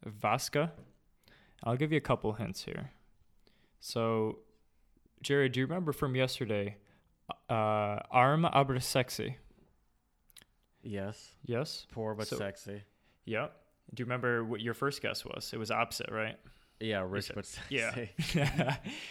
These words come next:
Speaker 1: right, and then I'm gonna give you another one. So here's a scenario. You and Chad are in the bar, right? And Chad says, "Hey, Jared, look at those girls.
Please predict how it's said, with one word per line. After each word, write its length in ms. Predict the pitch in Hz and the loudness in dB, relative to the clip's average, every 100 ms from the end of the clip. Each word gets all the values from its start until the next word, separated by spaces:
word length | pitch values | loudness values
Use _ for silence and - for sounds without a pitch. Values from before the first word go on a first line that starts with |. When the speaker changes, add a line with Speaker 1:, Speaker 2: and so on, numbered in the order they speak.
| - - | -6 2
Speaker 1:
right, 260 | 117 110 | 4 6
and 140 | 143 131 | 6 6
then 80 | 156 | 8
I'm 100 | 160 | 8
gonna 100 | 143 | 6
give 160 | 139 | 6
you 80 | 131 | 6
another 260 | 127 127 113 | 8 6 6
one. 240 | 107 104 - | 2 0 -2
So 160 | 127 | 0
here's 240 | 131 170 170 | 2 2 0
a 60 | |
scenario. 680 | 160 147 135 120 107 95 127 | 0 0 2 2 2 0 -4
You 200 | 123 123 | -4 -2
and 80 | 131 | -2
Chad 280 | - 120 117 | 2 2 4
are 100 | 120 | 0
in 60 | 135 | -2
the 80 | |
bar, 400 | 127 110 113 127 - | 0 0 0 -4 -2
right? 260 | 110 113 - _ _ _ _ - - - _ - | 0 0 -2 _ _ _ _ -20 -20 -20 _ -8
And 100 | 113 | -4
Chad 320 | - 117 110 | 0 2 0
says, 340 | - 107 107 | 0 2 2
"Hey, 120 | - 135 | 2 4
Jared, 400 | 156 165 107 110 | 4 4 2 0
look 180 | 127 | -2
at 60 | 139 | 0
those 220 | 131 120 | 0 0
girls. 560 | - 135 107 92 - | 0 -2 -2 -4 -8